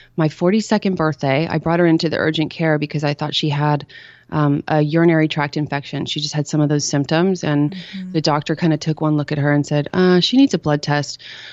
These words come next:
Speaker 1: Well, um, then they, uh, the blood test came back, and, uh, her hemoglobin was so low, they sent me to Stanford Children's Hospital, and she got diagnosed with, uh, B-cell acute lymphoblastic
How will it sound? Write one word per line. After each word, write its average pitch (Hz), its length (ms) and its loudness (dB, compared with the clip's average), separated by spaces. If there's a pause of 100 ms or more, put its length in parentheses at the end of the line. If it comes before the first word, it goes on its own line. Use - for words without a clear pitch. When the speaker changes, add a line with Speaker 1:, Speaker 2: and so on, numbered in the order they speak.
(200)
Speaker 1:
Well, 180 380 2 (220)
um, 170 460 2
then 180 460 2
they, 170 440 2
uh, 165 180 -2 (300)
the 175 120 -4
blood 190 260 -2
test 214 240 -6
came 165 220 0
back, 151 260 -2
and, 147 300 -4
uh, - 240 -6
her 160 360 0
hemoglobin 175 640 2
was 151 140 2
so 156 180 0
low, 151 220 2
they 147 140 2
sent - 240 -2
me 160 80 2
to 139 80 -6
Stanford 151 420 -4
Children's 180 380 2
Hospital, 151 480 -2
and 156 160 0
she - 120 -2
got 151 200 -2
diagnosed 156 500 -2
with, 147 320 -2 (480)
uh, 147 160 0
B-cell 175 680 2
acute - 760 -2
lymphoblastic 165 800 2